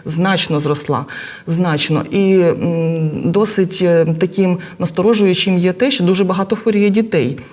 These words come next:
Серед дітей, е, у нас п'ятсот двадцять випадків захворюваності дітей до сімнадцяти років. Е,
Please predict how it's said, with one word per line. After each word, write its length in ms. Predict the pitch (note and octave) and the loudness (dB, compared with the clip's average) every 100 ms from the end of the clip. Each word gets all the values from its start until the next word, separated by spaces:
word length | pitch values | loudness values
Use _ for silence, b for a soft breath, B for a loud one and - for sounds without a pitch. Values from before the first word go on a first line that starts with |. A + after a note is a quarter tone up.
| B B | B B
Серед 300 | - F#3+ F3+ | -6 0 0
дітей, 500 | E3+ F3 C#4 D#4 - | 0 0 2 2 2
е, 280 | F#3 F3 E3+ E3 D#3+ | 2 2 2 0 -2
у 80 | F3+ | -2
нас 260 | G3 G#3 - - | -2 -2 -6 -6
п'ятсот 440 | G3 F#3+ - G3 | -6 -4 0 0
двадцять 420 | E3+ F3 D#3+ D#3+ D#3+ | 0 -2 -2 -2 -2
випадків 400 | D#3+ D#3 - D#3 | -2 -2 -4 -4
захворюваності 800 | D#3+ - C#4 C#4+ F#3 D#3+ D#3+ | -4 -2 0 0 0 -2 -2
дітей 180 | E3 G3+ | -2 0
до 100 | F#3+ | -2
сімнадцяти 440 | - E3 D#3+ - D#3+ | -2 -4 -4 -4 -2
років. 340 | C3 - C#3 - B B B B | -2 -4 -8 -10 B B B B
Е, 160 | F3+ | -2